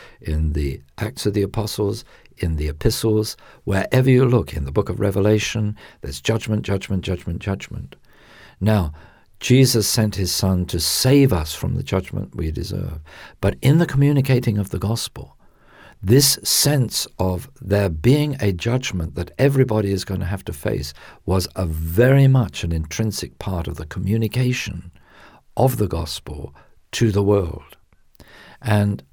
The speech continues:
somehow we have substituted for that something that is far more comfortable. You know, just accept God into your heart and life because he loves you. And I believe that we have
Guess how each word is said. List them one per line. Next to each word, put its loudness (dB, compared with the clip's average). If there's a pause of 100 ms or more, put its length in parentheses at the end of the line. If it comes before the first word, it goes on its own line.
somehow 2
we 2
have -2 (1200)
substituted 0
for -8
that -6 (100)
something -2
that -2
is -4
far 0
more 0
comfortable. -8
You -6
know, -2
just -4
accept -6
God -4
into -6
your -4
heart -6
and -4
life -6
because -4
he -2
loves -6
you. -12 (1200)
And 2
I 4
believe 2
that -4
we 2
have 0